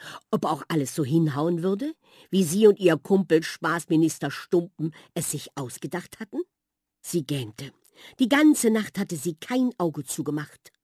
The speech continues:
Und weil Gähnen ansteckend ist, musste Stumpen auch gähnen und nach ihm die kleinen Tiere, die so fleißig mitgeholfen,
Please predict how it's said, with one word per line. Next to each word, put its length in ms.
Und 180
weil 160
Gähnen 480
ansteckend 640
ist, 340
musste 320
Stumpen 560
auch 300
gähnen 440
und 180
nach 340
ihm 220
die 120
kleinen 480
Tiere, 420
die 80
so 160
fleißig 480
mitgeholfen, 800